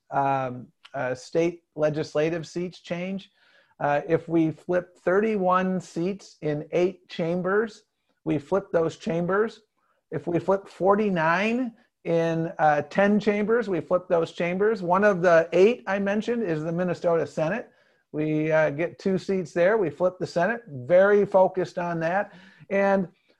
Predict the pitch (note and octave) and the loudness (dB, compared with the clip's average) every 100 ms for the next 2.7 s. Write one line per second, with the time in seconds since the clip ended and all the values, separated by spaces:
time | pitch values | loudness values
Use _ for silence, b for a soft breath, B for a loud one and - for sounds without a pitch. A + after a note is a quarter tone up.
0 | _ _ F#3 A#3 - C4+ A#3+ G#3+ G#3+ D4+ | _ _ 2 2 4 2 4 2 2 2
1 | C#4 F3 - G#3+ G3 F#3 F3 F3+ C4 C4 | 0 -2 2 4 6 6 6 6 4 4
2 | G3 D#3 C#3+ B2+ C#3+ D3 | -2 -2 -2 -4 -6 -8